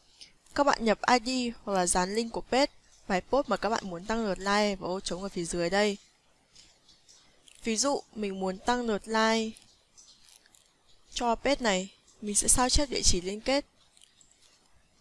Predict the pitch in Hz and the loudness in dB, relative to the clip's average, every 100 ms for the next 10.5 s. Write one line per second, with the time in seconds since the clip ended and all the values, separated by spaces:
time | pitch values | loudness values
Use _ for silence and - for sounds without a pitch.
0 | - 269 - 175 185 - 196 180 180 175 | -4 -2 0 0 0 -2 -8 -4 -4 -6
1 | 170 170 170 170 165 190 247 - _ _ | -6 -4 -2 2 2 0 -6 -18 _ _
2 | _ _ _ _ _ _ _ _ _ _ | _ _ _ _ _ _ _ _ _ _
3 | _ _ _ - - - _ - - 262 | _ _ _ -20 -20 -20 _ 4 6 6
4 | 220 - 208 220 262 254 226 202 _ _ | 2 2 -2 0 4 4 2 -10 _ _
5 | _ _ _ _ _ _ _ _ _ _ | _ _ _ _ _ _ _ _ _ _
6 | _ _ _ _ _ _ _ _ _ _ | _ _ _ _ _ _ _ _ _ _
7 | _ _ _ - _ _ - _ - _ | _ _ _ -20 _ _ -20 _ -20 _
8 | _ _ _ - - - - - - 247 | _ _ _ -20 -20 -18 -18 -20 -8 -2
9 | 254 - 196 185 185 180 - 254 233 240 | 0 2 2 0 -2 -6 -2 0 0 -2
10 | 185 - 220 220 214 | -6 0 0 0 -10